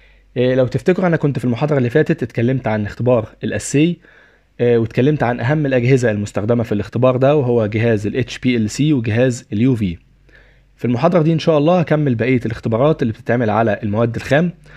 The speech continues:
آه، وهبدأ باختبارين مهمين جدًا، وهو اختبار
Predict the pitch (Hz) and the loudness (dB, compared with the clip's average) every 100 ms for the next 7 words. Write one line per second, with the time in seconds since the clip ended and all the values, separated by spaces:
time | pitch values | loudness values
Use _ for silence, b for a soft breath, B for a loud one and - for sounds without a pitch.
0 | B B B 123 117 131 160 143 135 - | B B B -2 0 2 2 0 -2 -2
1 | 123 127 151 127 110 127 156 147 143 160 | 2 4 4 2 0 0 2 2 2 2
2 | 143 131 120 101 - 123 135 110 - | 2 0 0 -2 -4 0 2 2 -2